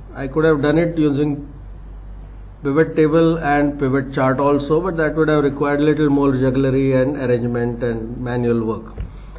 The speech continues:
So far it has not given me much benefits, but let's see what happens now.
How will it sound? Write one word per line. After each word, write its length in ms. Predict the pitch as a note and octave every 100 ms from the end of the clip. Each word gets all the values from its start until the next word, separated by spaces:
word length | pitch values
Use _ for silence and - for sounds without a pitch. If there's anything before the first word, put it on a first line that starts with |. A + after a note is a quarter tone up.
| - - -
So 180 | - D#3+
far 220 | D3 F3+
it 80 | F3
has 80 | F3
not 240 | F3+ E3+
given 280 | D3+ D3+ D3
me 100 | D3
much 280 | C#3+ C#3 B2+
benefits, 480 | C3 C3+ C3 C3+ E3
but 180 | C#3+ C3+
let's 280 | C3 B2+
see 100 | -
what 180 | B2+ B2+
happens 380 | B2 A#2+ B2+ A2
now. 380 | C3+ G#2+ -